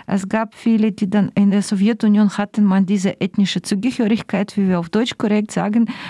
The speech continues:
Dort hieß es Nationalität oder Nation oder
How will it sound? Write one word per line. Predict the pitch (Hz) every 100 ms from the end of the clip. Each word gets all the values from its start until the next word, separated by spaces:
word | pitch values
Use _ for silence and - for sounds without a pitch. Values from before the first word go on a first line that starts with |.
| -
Dort | - 208 202 -
hieß | 214 202
es | 190 -
Nationalität | 196 185 196 190 185 190 - 208 208 -
oder | 185 170 175 - _ _
Nation | 175 175 - 196 202 196 -
oder | 185 175 185